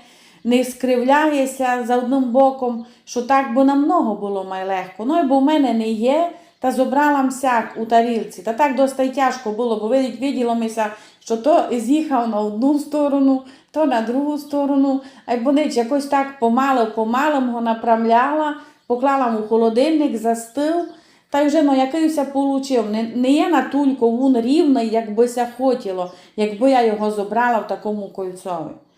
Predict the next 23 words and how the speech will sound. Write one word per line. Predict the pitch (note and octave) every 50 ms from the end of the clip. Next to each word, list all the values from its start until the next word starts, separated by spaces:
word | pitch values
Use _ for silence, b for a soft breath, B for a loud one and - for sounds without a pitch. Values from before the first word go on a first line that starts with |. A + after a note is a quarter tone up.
| b b b b b b b b b b b b b b b b _ _ _ _ _ _ _ _ _ _ _ _ _ _ -
У | C4 D4
мене | F4+ G#4+ G4 E4+ D#4
не | C#4+ D4
є | D4+ D#4+ F4
того | E4 F4 E4+ D4 D#4 D#4 D#4
кольця | D#4 D#4 C#4+ D4+ E4 D#4+ D4+
за | C#4 C#4
те, | C#4 C#4+ D#4 D4
що | D4+ - - C#4
я, | C#4 C4+ D4 D4+ D4 C4+ C4+
чесно | C4+ D4 C#4 C4+ C4 C4 C4
кажучи, | C#4 C#4+ C#4 B3+ B3+ A#3+ B3+ C4
не | B3+ B3
дуже | A#3 A#3+ C#4 C4+ B3 B3+ B3 A#3+ A3 -
і | B3+ A#3
печу | - - C4+ C4+ C4 - G#3 F#3
сякі | - G3+ F3+ - G#3 G#3
високі | F#3+ F#3+ F3+ F3+ G3+ G3 G3 - F3+
торти. | F3 F#3 F3+ F3+ F3 - F#3+ A3
Я | C#4+ E4
такі | D#4+ D#4+ D#4 D#4+ D4+ C#4+
майнизькі | C4+ C4 B3+ B3+ B3 B3 A#3+ A3 G#3+ - - - F#3+
печу. | F3 F3+ F#3 F3+ F3+ F3 F3 - - E3+